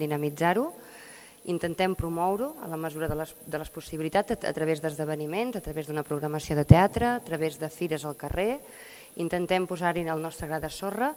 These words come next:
però no seria possible sense la vostra voluntat i la qualitat del servei que esteu donant,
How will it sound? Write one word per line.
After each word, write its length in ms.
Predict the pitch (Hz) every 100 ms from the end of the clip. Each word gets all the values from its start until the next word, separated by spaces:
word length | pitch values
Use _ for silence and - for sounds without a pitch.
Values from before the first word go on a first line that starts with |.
| - - - -
però 100 | 190
no 160 | 214
seria 480 | 214 226 196 196 226 233
possible 540 | 185 - 190 185 233 -
sense 320 | 180 180 196
la 80 | 165
vostra 300 | 160 170 156
voluntat 640 | 156 156 151 214 - -
i 160 | 190 214
la 220 | 220 160
qualitat 640 | - 156 156 - 190 - - - - - -
del 240 | 180 175
servei 540 | - 160 165 175 202 -
que 80 | -
esteu 320 | 170 180 160
donant, 320 | 147 135 127